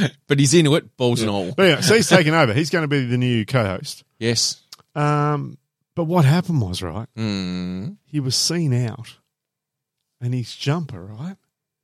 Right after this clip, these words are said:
Speaker 2: it's worth
Speaker 1: Mm.
Speaker 2: eleven hundred and fifty dollars.
Speaker 1: Okay.
Speaker 2: Right? He's got this jumper, eleven hundred fifty dollars.
Speaker 1: Yes.
Speaker 2: Um, but everyone's outraged 'cause the viewers are struggling with it 'cause they're, they're struggling with the cost of living now, Joe.
Speaker 1: Right.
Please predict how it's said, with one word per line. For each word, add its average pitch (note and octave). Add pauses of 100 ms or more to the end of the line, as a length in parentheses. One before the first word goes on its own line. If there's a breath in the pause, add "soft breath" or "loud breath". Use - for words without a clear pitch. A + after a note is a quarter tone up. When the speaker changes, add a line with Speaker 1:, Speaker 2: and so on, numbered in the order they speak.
(240)
Speaker 2:
it's A#2+
worth A2
Speaker 1:
Mm. -
Speaker 2:
eleven B2+
hundred A#2+
and G2
fifty -
dollars. G#2 (340)
Speaker 1:
Okay. -
Speaker 2:
Right? C3+ (440)
He's C3
got D#3+
this B2+
jumper, A#2+ (200)
eleven D#3
hundred D3
fifty A#2+
dollars. G2+
Speaker 1:
Yes. G#2 (640 soft breath)
Speaker 2:
Um, D3 (380)
but D3+
everyone's D#3+
outraged B2
'cause - (180)
the C#3
viewers D3
are C3
struggling C#3+
with G2+
it -
'cause -
they're, D3
they're B2+
struggling D3+
with C3+
the A2+
cost -
of G2+
living A2+
now, A#2
Joe. F#2+ (160 soft breath)
Speaker 1:
Right. G2+